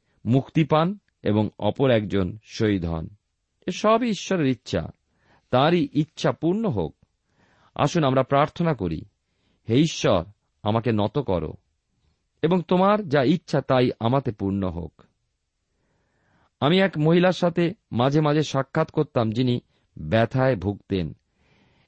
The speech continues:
এবং জানতেন যে তিনি আর কখনো সুস্থ হবেন না। তিনি বলতেন, "আমার জন্য এই প্রার্থনা করবেন না যেন আমি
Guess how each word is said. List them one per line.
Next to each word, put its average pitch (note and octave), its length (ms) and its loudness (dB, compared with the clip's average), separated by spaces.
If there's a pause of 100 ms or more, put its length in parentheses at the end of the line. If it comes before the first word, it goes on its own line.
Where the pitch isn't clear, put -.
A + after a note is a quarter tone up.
(140)
এবং C3 260 4
জানতেন D3 540 2
যে B2 100 2
তিনি C#3 440 0 (120)
আর A2+ 240 0
কখনো D3+ 380 0
সুস্থ - 380 -6
হবেন F#2 300 0
না। F2 160 -4
তিনি D3 240 -2
বলতেন, B2 560 0 (680)
"আমার C#3+ 280 2
জন্য F3 240 2 (100)
এই C#3 180 2
প্রার্থনা D#3+ 480 0
করবেন A#2+ 380 0
না A2 300 -2 (320)
যেন G#2+ 240 -2
আমি A2 280 0